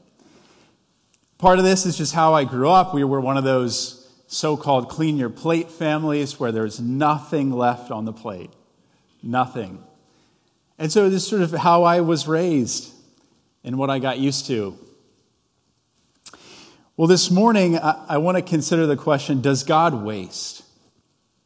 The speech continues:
Does God waste? Are God's promises and are His word ever a, a waste?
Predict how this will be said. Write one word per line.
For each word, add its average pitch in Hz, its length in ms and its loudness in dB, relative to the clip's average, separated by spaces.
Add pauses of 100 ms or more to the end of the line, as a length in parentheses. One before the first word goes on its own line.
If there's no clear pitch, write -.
(180)
Does 127 180 -8
God 151 280 -2
waste? 107 540 -10 (1600)
Are 165 500 2
God's 160 320 2
promises 180 720 0
and 147 80 0
are 160 160 2
His 151 320 -2
word 170 500 2
ever 165 420 0
a, 165 240 -4
a 147 100 -2
waste? 160 520 -4